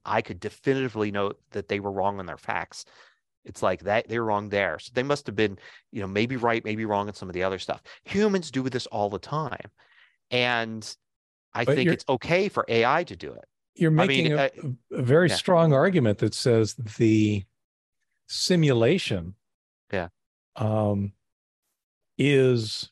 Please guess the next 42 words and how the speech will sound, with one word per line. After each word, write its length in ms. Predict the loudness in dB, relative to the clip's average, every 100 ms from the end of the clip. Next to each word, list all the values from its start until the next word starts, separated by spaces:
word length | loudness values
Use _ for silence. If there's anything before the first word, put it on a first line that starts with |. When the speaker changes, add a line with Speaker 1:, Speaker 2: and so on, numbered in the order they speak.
| _ -6
Speaker 2:
really, 640 | -2 0 4 4 6 4
really 560 | 4 0 -2 -2 -4 -4
good 720 | -4 0 4 4 4 4 0 -2 _ _ _ _ _ _ _ _ _ _
because 320 | -4 0 2
it 120 | 2 4
mimics 640 | 4 6 4 2 -6 -10 _
human 560 | _ 0 4 6 6 4
foibles 880 | 0 0 4 4 2 -2 -8 -12 -14 _ -4
<laughs> 160 | -2 4
really, 360 | 6 6 6
Speaker 1:
Well, 140 | 6 6
Speaker 2:
really 220 | 4 2
well. 460 | 2 0 0 -4 -12 -6
Speaker 1:
no, 340 | 2 4 6
I 80 | 4
think, 300 | 2 0 0 -2
I 100 | -4
think, 300 | -2 -4 -4 -4
uh, 260 | 0 2 0
in 160 | -4 -2
this 180 | -2
case, 380 | 0 0 0 -6
like, 220 | -2 -2 2
what 140 | 0
we're 100 | 0 0
looking 340 | 0 0 -4
for 260 | 0 2 2
in 60 | 2
artificial 480 | -2 -4 -12 -10
intelligence 640 | -6 -4 -4 -6 -12 -14 -20 -20 -18 -4
is 160 | 0
it 120 | 0 0
being 240 | -2 0
really, 240 | 0 2 2
really 240 | 2 0
good 260 | 2 0 0
because 280 | -10 -8
it 80 | -6
gets 220 | -6 -6
its 140 | -10 -16
facts 400 | -8 -6 -6 -4
right. 300 | -2 0 -4